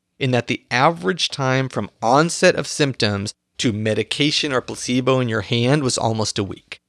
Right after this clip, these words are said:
So that's, if someone wants to sort of, like, chip at this one, that's probably gonna be the thing.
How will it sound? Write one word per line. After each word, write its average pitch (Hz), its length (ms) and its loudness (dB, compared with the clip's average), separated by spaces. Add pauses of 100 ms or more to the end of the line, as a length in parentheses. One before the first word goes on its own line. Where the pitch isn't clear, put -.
(680)
So 107 460 0
that's, 143 360 2
if 135 120 -4
someone 185 440 2
wants 147 280 -2
to 147 60 -4
sort 135 240 -2
of, 123 140 -2
like, 110 240 -2
chip - 240 2
at 165 140 2
this - 180 2
one, 165 260 0
that's 123 180 0
probably 131 380 2
gonna 113 200 -4
be 98 180 -4
the 95 160 -6
thing. 90 400 -6